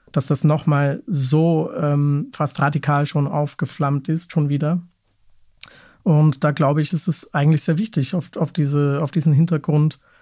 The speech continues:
zurückzugehen. Da muss man natürlich auch bedenken, dass, äh, und das sieht man in Österreich, das ist natürlich nicht nur in Österreich, aber vor allem hier diese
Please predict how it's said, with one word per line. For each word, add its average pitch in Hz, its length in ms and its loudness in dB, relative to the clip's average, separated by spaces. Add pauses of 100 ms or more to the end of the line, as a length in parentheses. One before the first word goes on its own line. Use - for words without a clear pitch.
(260)
zurückzugehen. 131 720 0 (520)
Da 156 100 2
muss 143 180 2
man 147 100 6
natürlich 143 340 0
auch 151 300 -2 (120)
bedenken, 151 520 0
dass, - 480 -4 (180)
äh, - 80 -10
und 135 200 0
das 139 120 2
sieht 143 140 -2
man 139 140 4
in 127 80 4
Österreich, 143 320 0
das 135 120 0
ist 131 40 2
natürlich 127 280 2
nicht 143 220 0
nur 156 80 2
in 143 80 0
Österreich, 143 460 -2
aber 143 120 -2
vor - 200 -4
allem 151 260 2
hier 151 220 4
diese 143 380 -2